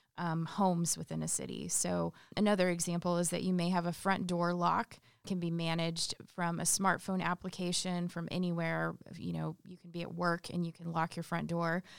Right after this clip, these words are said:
But if the technology malfunctions, then your door is not gonna lock or unlock. And, um, so, you know, imagine forgetting your keys and now your, your, uh, lo-, unlock function isn't working on your app.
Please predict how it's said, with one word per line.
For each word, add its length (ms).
But 340
if 140
the 100
technology 720
malfunctions, 880
then 160
your 160
door 480
is 200
not 180
gonna 180
lock 380
or 180
unlock. 520
And, 600
um, 420
so, 480
you 140
know, 140
imagine 420
forgetting 460
your 180
keys 640
and 180
now 280
your, 320
your, 600
uh, 160
lo-, 220
unlock 460
function 460
isn't 260
working 320
on 120
your 200
app. 380